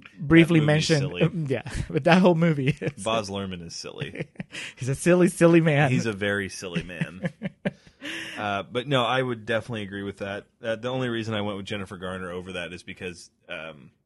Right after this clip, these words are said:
Speaker 2: overall, Juno just rubs me the wrong way.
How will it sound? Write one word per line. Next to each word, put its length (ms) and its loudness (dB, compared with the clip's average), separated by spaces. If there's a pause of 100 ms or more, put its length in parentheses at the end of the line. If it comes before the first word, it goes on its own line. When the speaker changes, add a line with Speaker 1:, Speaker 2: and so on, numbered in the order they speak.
(1300)
Speaker 2:
overall, 420 -6
Juno 360 -10
just 200 -14
rubs 240 -10
me 100 -12
the 100 -10
wrong 220 -10
way. 340 -10